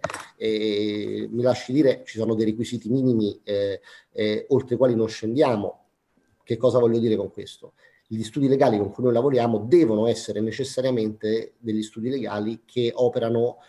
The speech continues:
con un livello minimo di, eh, digitalizzazione. Perché? Perché, come diceva prima Marchitiello,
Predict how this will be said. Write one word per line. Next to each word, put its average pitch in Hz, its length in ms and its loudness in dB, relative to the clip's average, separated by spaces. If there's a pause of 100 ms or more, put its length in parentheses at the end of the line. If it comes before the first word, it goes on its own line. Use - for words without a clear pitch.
(140)
con 120 280 2 (280)
un 120 380 0
livello 123 300 4
minimo 123 280 4
di, 107 320 -2
eh, 107 440 -2
digitalizzazione. 110 1080 0
Perché? - 420 -4
Perché, - 280 -20
come 113 180 -4
diceva 107 480 -2 (240)
prima 120 220 2
Marchitiello, 117 720 2